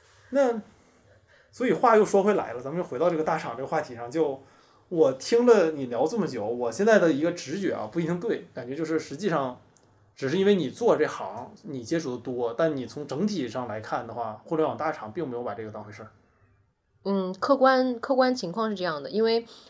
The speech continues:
Speaker 2: 国外有很多公司因为做心理上市了，这是一个非常大的，就是对，对，对发达国家来讲，这是一个很诱饵、很诱人的一个大盘子。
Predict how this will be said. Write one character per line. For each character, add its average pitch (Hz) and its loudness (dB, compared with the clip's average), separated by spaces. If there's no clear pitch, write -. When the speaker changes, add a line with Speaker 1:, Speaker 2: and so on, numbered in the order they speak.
Speaker 2:
国 175 4
外 220 8
有 196 4
很 202 0
多 151 -2
公 170 -2
司 175 -4
因 180 -2
为 175 2
做 180 -2
心 185 -2
理 156 -2
上 175 0
市 170 -2
了， 139 -4
这 165 -2
是 185 -2
一 - -2
个 185 0
非 208 0
常 180 2
大 175 4
的， 156 -4
就 175 -4
是 165 -4
对， 175 -2
对， 160 -2
对 170 0
发 190 0
达 185 2
国 151 0
家 151 2
来 147 -4
讲， 156 -6
这 170 -12
是 180 -8
一 170 -2
个 175 2
很 160 -6
诱 202 4
饵、 151 2
很 175 0
诱 226 8
人 151 4
的 165 2
一 160 -2
个 165 0
大 185 4
盘 151 -4
子。 147 -8